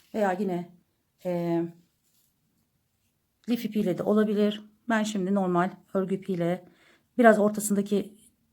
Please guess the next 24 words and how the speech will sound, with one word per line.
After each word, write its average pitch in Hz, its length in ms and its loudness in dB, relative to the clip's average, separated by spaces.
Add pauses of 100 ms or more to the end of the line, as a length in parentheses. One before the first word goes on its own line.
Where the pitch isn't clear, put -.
(180)
pufu 214 200 -2
yapmaya 175 680 0
başlayacağız. 180 600 -4 (320)
Böyle 220 220 4
bir 208 100 0
boşluk 214 360 0
bıra-, 190 140 0
e, 180 360 2
ipimizi 214 320 0
biraz 202 240 2
uzun 220 200 2
bırakacağız 247 480 -2
ki 220 120 -4
bağlamak 196 400 4
için. - 400 -4 (180)
Hemen 220 420 2 (400)
tığımı 208 260 2 (280)
şi-, - 160 -6
ipime 214 400 -2
sabitledim. 226 840 0 (760)
Bir, 247 360 0 (220)
iki 254 180 0
zincir 196 360 2
çektim. 226 600 -2